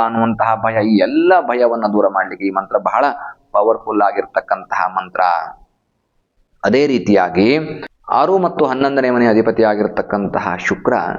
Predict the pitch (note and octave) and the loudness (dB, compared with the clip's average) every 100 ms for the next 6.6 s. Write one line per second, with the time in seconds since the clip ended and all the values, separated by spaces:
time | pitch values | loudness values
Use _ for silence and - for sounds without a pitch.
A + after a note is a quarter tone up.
0 | - - _ _ _ - - - G2 F#2 | -12 -20 _ _ _ -20 -12 -2 0 0
1 | - - - G#2+ C#3+ D3 B2 F#2+ F2+ F#2 | -2 -8 -2 -2 0 0 0 0 0 0
2 | - F2 F2 - C3+ - - E3+ E3+ G2+ | -2 -4 -4 -4 -4 -2 -2 0 0 2
3 | F#2+ F#2+ F#2+ F2+ F2+ G#2+ B2+ B2+ A2 F2+ | 2 0 0 -2 -2 0 0 0 0 2
4 | A#2 C3+ D#3+ F3 D#3+ C3 - - A#2 A2 | 2 4 2 2 2 0 0 0 0 2
5 | F#2+ G2+ G#2+ F#2+ F#2+ F#2 F2+ F2+ F2+ E2+ | 2 2 0 2 0 0 -2 -4 -2 0
6 | A#2 G#2 F2+ - F2+ F#2 | 2 2 0 -4 -2 -2